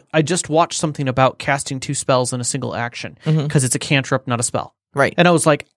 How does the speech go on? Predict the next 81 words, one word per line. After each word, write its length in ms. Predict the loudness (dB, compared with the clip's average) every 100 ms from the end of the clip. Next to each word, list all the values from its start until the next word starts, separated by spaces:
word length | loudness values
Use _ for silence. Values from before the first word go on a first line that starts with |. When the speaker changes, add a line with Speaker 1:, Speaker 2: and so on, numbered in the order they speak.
| _
Speaker 1:
trying 420 | -8 0 2 4
to 80 | 2
understand 380 | 0 -2 0 0
that. 60 | 0
I'm 80 |
like, 140 | -4 -4
"Okay, 140 | -4
that's 160 | -4 -4
a 60 |
fifth 180 | -2 -2
edition 380 | 0 -2 -2 -8
piece 180 | -6 -6
of 100 | -2
architecture 460 | -2 -2 -8 -4
that 80 | -2
I 80 | -2
wasn't 480 | -2 -2 -2 -8 -12 _ -8
comfortable 480 | -2 -2 -4 -6 -6
with. 240 | -8 -6
Speaker 2:
Mm-hmm. 260 | -2 -2 0
Speaker 1:
I 80 | 0
now 240 | 2 0
know 160 | 0 -2
more 240 | -2 -4
about." 380 | 2 2 2 0 _ _ 0
But 100 | 2
I 60 | 4
literally 400 | 2 2 0 0
just, 180 | -2
like, 140 | -6 -4
in 80 | -4
your 80 |
game, 160 | -2 -2
I'm 40 |
like, 120 | -2 -6
"Can 160 | -6
I 80 | -4
do 160 | -4 -6
that?" 80 |
You're 100 | -2
like, 160 | -2 0
"No." 160 | -2 -2
I'm 80 |
like, 180 | -2 -2
"All 80 | 2
right, 140 | 2
well, 120 | 4 2
I'll 60 |
look 120 | 2
that 120 | 0 -2
up 100 | -2
later." 260 | -4 -6 -12 _ -2
And 100 | 0
I 40 |
just 120 | 0 0
kinda 120 | 4
let 140 | 4
it 60 | 2
roll 260 | 0 0 0
off 100 | -2
my 60 |
shoulder. 200 | -4 -2
I 60 | -2
didn't 120 | -2
get, 160 | -4 -4
like, 240 | -6 -8
"Hmm, 400 | -6 -8 -8 -10
I, 220 | -8 -6
I'm 180 | -6 -6
not 160 | -8 -8
sure 160 | -4
about 240 | -4 -4 -4
that." 160 | -4
Like, 200 | -4 -2
no, 200 | 4 4
seriously, 440 | 4 2 2 2 -2
it 40 |
didn't 140 | -2 -2
even 140 | -2
freaking 180 | -4 -6
matter. 240 | -8 -10